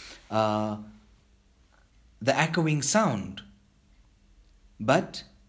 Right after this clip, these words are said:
what about, that, that's for the tongue.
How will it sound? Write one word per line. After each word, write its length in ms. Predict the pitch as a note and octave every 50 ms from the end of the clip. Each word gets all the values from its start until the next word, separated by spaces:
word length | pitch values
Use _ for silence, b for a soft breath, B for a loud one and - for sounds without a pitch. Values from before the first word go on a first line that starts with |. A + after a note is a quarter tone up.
| _ _ _ _ _ _ _ -
what 220 | A#2 D3 F#3+ -
about, 560 | A3 F3 D3 B2+ A#2+ C3+ F3 F3+ - - - - - _ _ _ _ _ _ _ _ _ _ _ _ - -
that, 320 | - G#2+ A2+ B2+ B2 A#2+ G#2
that's 220 | C#3 D#3 D#3 -
for 100 | C#3+ C#3+
the 140 | B2 B2 A#2+
tongue. 480 | - - B3 A3 B2 G2+ G2 G2 -